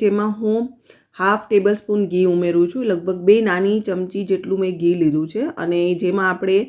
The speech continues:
આ પેસ્ટ ઉમેરી લેવાની છે. આદુ અને હળદરમાં એન્ટીબેક્ટેરિયલ પ્રોપર્ટી ખૂબ માત્રામાં હોય છે, એન્ટીઓક્સિડન્ટનું કામ પણ કરે છે અને જેના લીધે જ શરદી, ઉધરસ, તાવમાં આપણને ઘણી રાહત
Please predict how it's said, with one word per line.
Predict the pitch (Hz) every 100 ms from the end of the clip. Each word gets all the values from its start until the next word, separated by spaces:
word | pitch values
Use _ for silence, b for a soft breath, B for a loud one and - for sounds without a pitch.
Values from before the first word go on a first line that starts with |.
| - b b b b
આ | 165 165
પેસ્ટ | 190 214 214
ઉમેરી | - 196 180 175
લેવાની | 175 160 160 160
છે. | 160 285 359 _ _ _ _ _ _ -
આદુ | 190 196 226
અને | 233 240 240
હળદરમાં | 202 170 175 202 202 214 - 180
એન્ટીબેક્ટેરિયલ | 190 190 220 175 170 - 202 220 220
પ્રોપર્ટી | 208 175 185 185 202 208 - _ _ _
ખૂબ | - 208
માત્રામાં | 196 175 165 180 180
હોય | 170 170
છે, | 220 208
એન્ટીઓક્સિડન્ટનું | 180 185 190 170 165 185 185 190 196
કામ | 175 151 160
પણ | 180 185
કરે | 180 170 165
છે | 226 330 - b b b b b -
અને | 196
જેના | 190 185 185 190
લીધે | 196 190
જ | 175 -
શરદી, | 180 170 180 202
ઉધરસ, | 180 185 196 196
તાવમાં | 165 170 165 185
આપણને | 170 170 165 190 202
ઘણી | 190 170 208
રાહત | 208 160 - 175